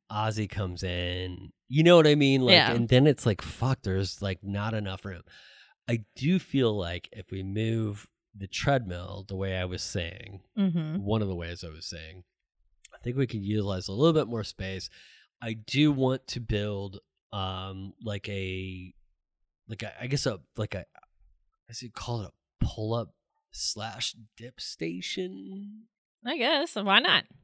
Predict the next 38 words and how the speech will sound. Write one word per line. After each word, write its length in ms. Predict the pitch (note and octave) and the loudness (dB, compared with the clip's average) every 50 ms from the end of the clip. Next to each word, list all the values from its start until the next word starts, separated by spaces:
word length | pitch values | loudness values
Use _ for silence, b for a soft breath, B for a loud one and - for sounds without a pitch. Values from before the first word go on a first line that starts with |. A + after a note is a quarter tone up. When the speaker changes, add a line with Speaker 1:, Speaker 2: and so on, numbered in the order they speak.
| _ _ _ _ _ _ _ _ _ | _ _ _ _ _ _ _ _ _
Speaker 1:
Um, 480 | - A#2+ A2+ A2 G#2 G2 F#2+ F#2+ F#2 F2 | -4 -2 -2 -2 -2 -2 -4 -8 -12 -14
Speaker 2:
Call 160 | - - G#4 | -2 4 6
it 180 | D#5 E5 E5+ B4+ | 6 6 6 6
whatever 280 | A#4 A#4+ A#4+ B4 B4+ C5 B4+ | 4 4 4 4 4 6 6
you 80 | A4 F#4+ | 6 6
want. 240 | C4+ F#3+ E3 - - | 6 4 2 0 -4
You're 120 | - D4 B3 | -6 -6 -4
building 420 | G3 - D#3 D#3 D#3+ D#3 F#3+ G#3+ | -2 -2 -2 -2 -2 -4 -6 -6
it. 140 | - B2 - _ _ _ _ | -6 -8 -12 _ _ _ _
Speaker 1:
Well, 280 | D3 E3+ G#3+ A3+ G3 | -2 0 0 0 0
and 140 | D3+ F3 E3+ | -2 -2 0
then, 200 | E3+ E3+ D#3+ D3+ - - C3+ | 0 -2 -2 -4 -10 -12 -12
so, 360 | B2+ - - F3 E3+ D#3 - - _ _ - E3+ E3 | -10 -6 -6 -4 -4 -6 -8 -12 _ _ -2 -2 -2
<clears throat> 280 | C3+ G#2+ - - - | -2 -4 -10 -14 -4
you 140 | A#2 D#3+ A3+ | 4 6 6
need 140 | A3 A3+ F3+ | 6 6 4
to 60 | D3+ C#3 | 6 6
elaborate 520 | B2 A#2+ A2+ A2 G#2 G#2+ A2 G#2 G#2+ G#2+ - | 6 6 4 2 2 0 0 0 0 -2 -4
on 560 | - G#2+ G#2+ G#2 G#2 G2+ G2+ G2+ F#2+ F#2+ G2 - _ G#2+ | -6 -6 -4 -4 -4 -6 -6 -8 -8 -10 -14 -16 _ -20
the 80 | G#2 - | -20 -20
flooring. 520 | - - - - A#2+ A2 G2 F#2+ E2+ - _ _ _ _ _ _ _ _ _ _ _ _ _ _ _ G#3 | -20 -20 -14 -10 -8 -8 -8 -8 -12 -14 _ _ _ _ _ _ _ _ _ _ _ _ _ _ _ -2
Speaker 2:
Mm-hmm. 420 | G#3 G#3 G3 G3+ E3 F3 F#3 - | 0 2 2 2 0 -2 0 4
Oh, 80 | C4+ D#4+ | 6 6
I 80 | E4+ E4+ | 6 6
have 200 | F4 G#4+ F#4+ C4+ | 4 2 0 0
the 60 | G3+ | -2
flooring 240 | - - E3 C#3 E3+ | -2 -2 -4 -2 -2
picked 200 | E3+ - - - | -4 -6 -6 -6
up. 140 | - - - - _ _ _ _ - | -8 -8 -8 -12 _ _ _ _ -8
Speaker 1:
Okay, 280 | A#2+ B2+ - A2+ E2 - - _ _ - | -6 -6 -6 -8 -12 -12 -20 _ _ 0
but 460 | D#3+ D3+ C3+ A#2+ A2+ A2 A2 G#2 - - _ _ _ _ _ _ _ _ _ _ _ - | 0 2 2 0 0 -2 -4 -6 -10 -14 _ _ _ _ _ _ _ _ _ _ _ -14
your 280 | B2 G#2+ A2+ C3 B2+ A2+ | -4 4 6 6 6 6
first, 500 | - - - - A3 A#3+ B3 - - - _ - | 2 -4 -4 2 2 2 2 2 -2 -8 _ -4
your 280 | A#2+ A#2 A2+ B2+ B2 | -2 2 4 4 4
initial 440 | A#2 A#2 B2 D#3+ G#3 G3 - E3+ C#3+ | 4 4 6 6 4 4 4 0 0
thing 240 | - - C3 A#2 A2+ | 2 2 2 2 4
was, 160 | G#2+ G#2 G2+ | 2 0 0
like, 200 | G#2 G2 F2+ | -2 -4 -4